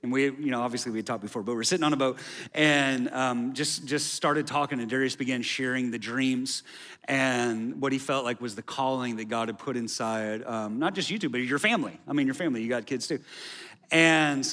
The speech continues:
um, right then, God started to speak to me about him and about them, and started watching your faithfulness, started watching the excellence that you did ministry and the gifts and the greatness that God had put on the inside of you, and how you allowed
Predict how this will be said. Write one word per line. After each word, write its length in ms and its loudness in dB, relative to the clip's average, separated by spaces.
um, 680 2
right 320 6
then, 320 6
God 260 4
started 460 0
to 60 -4
speak 400 0
to 120 -2
me 140 0
about 480 -2
him 260 0
and 80 0
about 280 -2
them, 360 -6
and 580 4
started 380 0
watching 540 0
your 120 -2
faithfulness, 840 -10
started 260 2
watching 340 2
the 160 0
excellence 720 0
that 120 -6
you 80 -4
did 140 0
ministry 640 -2
and 160 -6
the 40 -6
gifts 380 -4
and 100 -4
the 60 -4
greatness 420 -4
that 120 -16
God 180 -6
had 80 -12
put 220 -8
on 100 -4
the 120 -4
inside 420 -4
of 120 -10
you, 140 -8
and 100 -6
how 180 -2
you 220 -2
allowed 400 0